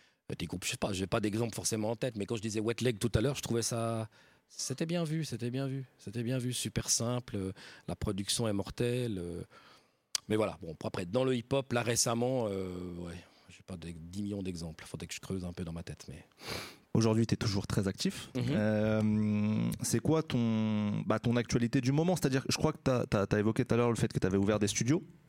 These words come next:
Speaker 1: Oui, alors, je, avant tout, <clears throat> je dirais que là, la,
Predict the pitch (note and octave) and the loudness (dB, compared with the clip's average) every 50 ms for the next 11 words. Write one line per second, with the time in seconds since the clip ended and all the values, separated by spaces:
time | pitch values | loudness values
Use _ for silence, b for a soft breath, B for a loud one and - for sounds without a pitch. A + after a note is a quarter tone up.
0 | - B B B B B B B B B B B B B - - C3 C#3+ D3 C3 | -18 B B B B B B B B B B B B B 2 4 6 6 6 6
1 | B2 B2+ C#3 C3+ B2 A2 - B2+ B2 A#2+ A#2+ A2+ - - - - - - - C#3+ | 6 6 4 4 2 2 4 4 4 4 4 2 -2 -8 -20 -20 -6 2 2 4
2 | D3 E3+ F3+ E3+ - - F#3+ F#3+ E3 C#3 - - _ - - - D#3 - - - | 6 6 4 4 4 4 4 4 2 0 -2 -8 _ -4 -2 2 2 2 4 4
3 | C#3 B2 G#2 G#2 A2 B2+ B2+ B2 C3 - A#2 A#2 A2+ G#2 | 2 2 2 2 2 2 4 4 2 4 2 2 2 2